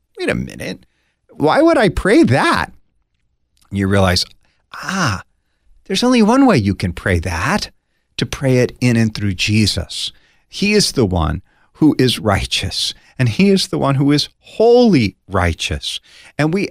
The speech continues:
ask that God give that righteousness to us.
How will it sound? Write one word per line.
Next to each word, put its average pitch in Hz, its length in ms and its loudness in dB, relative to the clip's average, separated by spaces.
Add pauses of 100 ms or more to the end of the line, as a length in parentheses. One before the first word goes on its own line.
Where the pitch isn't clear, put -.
ask 190 460 -2
that - 220 -6
God 123 340 -2
give 135 240 2
that - 220 -2
righteousness 104 720 -4
to - 180 -12
us. - 380 -4